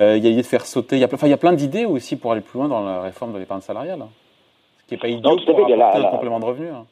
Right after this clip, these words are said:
Speaker 2: le, le, l'épargne salariale, euh, c'est un,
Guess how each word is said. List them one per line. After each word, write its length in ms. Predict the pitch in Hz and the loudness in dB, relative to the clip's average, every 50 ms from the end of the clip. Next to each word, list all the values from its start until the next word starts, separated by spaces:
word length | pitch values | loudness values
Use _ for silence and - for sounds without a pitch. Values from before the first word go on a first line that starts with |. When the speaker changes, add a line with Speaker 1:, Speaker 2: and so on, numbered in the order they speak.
| _ _ _ _ _ _ _ _ _ _ _ _ - | _ _ _ _ _ _ _ _ _ _ _ _ -6
Speaker 2:
le, 140 | 135 123 113 | -2 0 2
le, 200 | 113 113 104 104 | 2 2 2 0
l'épargne 440 | 110 110 117 117 - 123 123 123 110 - | 0 -2 -4 0 0 0 0 0 -4 -4
salariale, 440 | 117 107 101 110 135 170 165 135 113 | -2 -2 0 0 2 2 2 2 2
euh, 400 | 101 95 90 95 95 95 95 95 - _ _ - - _ _ _ - | 0 -2 -2 -2 -2 -2 -4 -4 -6 _ _ -20 -20 _ _ _ -6
c'est 100 | 101 98 | -2 0
un, 240 | 92 92 92 92 | 0 0 0 -2